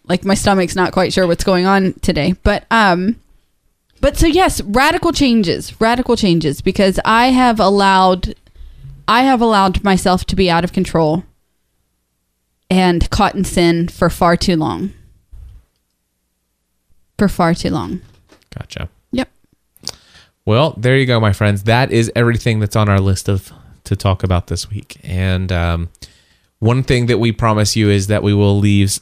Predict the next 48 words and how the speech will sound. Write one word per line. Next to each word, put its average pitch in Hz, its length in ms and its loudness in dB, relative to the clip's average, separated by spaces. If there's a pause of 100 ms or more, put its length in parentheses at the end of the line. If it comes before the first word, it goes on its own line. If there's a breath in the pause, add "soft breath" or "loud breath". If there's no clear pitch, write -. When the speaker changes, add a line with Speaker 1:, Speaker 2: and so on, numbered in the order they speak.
Speaker 2:
live 110 760 0
some 104 160 0
pretty 107 240 0
crazy 101 360 0
lives 87 340 0
so 95 160 0
that 107 140 0
next 90 240 -4
week 95 160 -6
we 90 100 -4
can 95 120 -6
come 92 200 -4
and 92 120 -4
share 92 180 -4
more 92 240 -4
with 98 180 -8
you. 104 180 -8 (220)
Speaker 1:
Mm-hmm. 196 340 -4 (680)
Speaker 2:
And, 110 540 2
um, 104 480 2 (280)
Speaker 1:
How's 269 220 0
that 254 220 0
for 196 100 -2
giving 190 300 0
up 185 140 0
on 185 120 0
the 170 80 0
ordinary 175 540 2
to 180 120 0
live 175 200 0
the 165 100 0
lives 165 300 0
for - 240 -2
which 165 200 0
we 165 100 -2
were 160 120 0
Speaker 2:
That, 104 60 -6
Speaker 1:
created? 139 320 0
Speaker 2:
that's 110 180 -2
pretty 120 260 -2
much, 110 280 -2
uh, 101 160 0
what 104 140 -2
we 101 80 -2
were 101 100 0
talking 110 260 -6
about. 92 240 -6
Yep, 104 220 -6